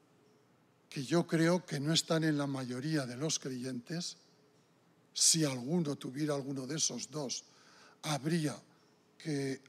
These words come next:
arrodillarse de lleno. Y luego algunas enseñanzas que debiéramos tener en cuenta. Uno, un rasgo claro de Jezabel,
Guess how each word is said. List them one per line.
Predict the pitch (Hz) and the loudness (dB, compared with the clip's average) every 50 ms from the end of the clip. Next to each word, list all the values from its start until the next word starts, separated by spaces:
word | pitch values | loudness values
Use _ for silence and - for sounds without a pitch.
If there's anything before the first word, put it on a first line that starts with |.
| - | -6
arrodillarse | - 151 147 131 139 147 139 123 139 131 127 156 180 170 147 - - 147 131 | -2 0 0 2 2 0 2 2 0 2 6 6 6 8 8 6 4 4 0
de | 117 117 117 | -4 -6 -6
lleno. | 117 147 156 147 127 120 131 175 233 - _ _ _ _ _ _ _ _ _ _ _ _ _ _ _ _ _ _ _ _ _ _ - | -2 -2 0 0 0 -2 -4 -6 -6 -8 _ _ _ _ _ _ _ _ _ _ _ _ _ _ _ _ _ _ _ _ _ _ -2
Y | 170 | 0
luego | 160 156 180 196 180 185 185 | 2 4 4 4 6 6 4
algunas | 165 147 143 165 151 165 156 - - | 4 4 2 -2 0 0 0 0 0
enseñanzas | 156 139 - - 131 135 156 151 131 - - 147 143 - | 0 0 -2 -2 -2 -4 -6 -6 -6 -6 -6 -4 -4 -4
que | - 160 139 117 - - | -4 -6 -10 -10 -12 -10
debiéramos | - 135 120 139 147 143 147 147 143 143 147 143 - - - - - - - | -12 -8 -4 -2 -2 0 0 0 0 0 0 -2 -2 -6 -10 -20 -20 -18 -10
tener | - 143 135 139 135 120 | -4 -4 -2 -2 -2 -2
en | 120 113 | -2 -6
cuenta. | 107 - - 123 104 92 - - - - - _ _ _ _ _ _ _ _ _ _ _ _ _ _ - - _ _ _ _ - | -8 -8 -10 -10 -10 -10 -12 -14 -16 -18 -18 _ _ _ _ _ _ _ _ _ _ _ _ _ _ -20 -20 _ _ _ _ 12
Uno, | 269 240 196 151 - - - - - _ _ _ _ _ _ _ _ _ _ _ _ _ _ - | 12 12 12 12 8 4 -10 -20 -20 _ _ _ _ _ _ _ _ _ _ _ _ _ _ 8
un | 214 208 185 | 8 8 10
rasgo | 175 185 170 139 175 165 156 | 10 8 8 10 6 6 8
claro | 180 165 156 156 151 | 8 8 8 8 8
de | 143 151 147 147 127 - - - _ _ _ - | 6 6 4 4 2 0 -10 -18 _ _ _ -14
Jezabel, | - - 165 151 123 - 156 135 113 113 - | -6 0 0 0 2 2 0 0 -2 -6 -10